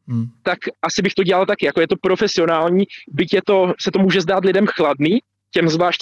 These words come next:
Speaker 2: co neznají nějaký, jako, eh, jak funguje P R nebo jako státní komunikace, zvlášť u těchto zemí, které jsou v konfliktu, tak pro ně je to vlastně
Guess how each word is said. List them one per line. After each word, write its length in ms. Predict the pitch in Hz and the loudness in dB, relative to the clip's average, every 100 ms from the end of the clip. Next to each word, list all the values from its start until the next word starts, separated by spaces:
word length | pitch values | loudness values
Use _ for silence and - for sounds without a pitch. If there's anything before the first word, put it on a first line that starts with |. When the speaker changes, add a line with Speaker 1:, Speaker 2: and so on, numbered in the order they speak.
| - | -2
Speaker 2:
co 80 | 170 | 0
neznají 340 | 160 175 170 | 2 2 2
nějaký, 320 | 175 160 175 | 2 0 0
jako, 200 | 175 - - - - - | 0 0 -2 -10 -12 -2
eh, 120 | 156 | 2
jak 140 | 175 170 - | 2 0 0
funguje 320 | 170 180 185 | 2 4 2
P 180 | - 170 | 0 0
R 280 | 165 175 180 | 2 2 0
nebo 240 | 165 165 | 0 2
jako 220 | 160 156 170 | 0 0 -2
státní 380 | - 160 196 - | 0 -2 0 0
komunikace, 720 | 170 160 160 - 180 170 175 - - 147 | 0 0 -2 -4 -4 -2 -4 -4 -8 -4
zvlášť 360 | 151 180 170 - | 0 0 -2 -6
u 40 | |
těchto 320 | - 165 185 | -2 0 0
zemí, 240 | 175 175 180 | 2 0 0
které 260 | - 180 | 0 0
jsou 140 | 175 190 | 2 -2
v 80 | - | 0
konfliktu, 580 | 175 180 208 214 127 | 0 0 0 0 0
tak 120 | 113 127 _ | 0 -4 _
pro 120 | 160 | -4
ně 80 | 123 139 | -2 -4
je 100 | 170 | -2
to 80 | 170 | -2
vlastně 280 | 175 185 | 0 -2